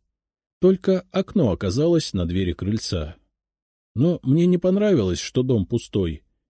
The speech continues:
и я населил его разными жителями. В окнах сидели барыни с веерами в руках,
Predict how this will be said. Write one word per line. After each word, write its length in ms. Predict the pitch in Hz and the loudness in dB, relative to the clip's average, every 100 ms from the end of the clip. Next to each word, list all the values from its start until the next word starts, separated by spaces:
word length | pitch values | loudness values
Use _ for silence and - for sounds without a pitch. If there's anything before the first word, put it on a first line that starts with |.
| - | -2
и 80 | 151 | 2
я 180 | 233 254 | 4 4
населил 540 | 170 - 143 214 208 | 2 2 2 2 2
его 260 | 190 135 101 | 4 4 2
разными 400 | 143 165 160 156 | 0 0 0 0
жителями. 640 | 104 82 90 82 80 78 _ _ _ - | -2 -4 -6 -6 -8 -12 _ _ _ 2
В 80 | |
окнах 460 | 202 233 - 87 - | 4 2 -2 -8 -8
сидели 480 | - 92 90 82 78 | -8 -4 0 0 0
барыни 540 | 82 170 190 180 175 | 0 0 2 2 0
с 160 | 165 - | 0 2
веерами 500 | 123 135 135 127 123 | 4 4 2 4 2
в 120 | 113 | 2
руках, 600 | 127 - 117 110 - - | -2 -2 -4 -4 -8 -20